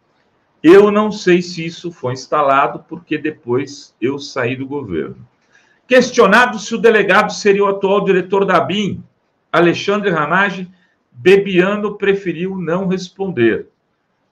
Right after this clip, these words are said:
Eu lembro o nome do delegado, mas não vou revelar por uma questão institucional e pessoal. E morreu onze dias depois.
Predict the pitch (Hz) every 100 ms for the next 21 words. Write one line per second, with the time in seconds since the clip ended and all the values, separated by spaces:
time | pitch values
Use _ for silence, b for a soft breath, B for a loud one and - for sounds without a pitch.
0 | _ 156 170 202 196 170 175 185 208 190
1 | 156 165 175 185 190 208 175 123 92 -
2 | 98 _ _ _ _ 117 139 135 151 139
3 | 107 117 110 151 120 110 120 - 143 139
4 | 135 143 - 123 123 123 - _ - -
5 | 110 113 127 127 135 131 - 85 - _
6 | _ 175 185 165 123 127 - 151 151 127
7 | 127 127 117 123 - - -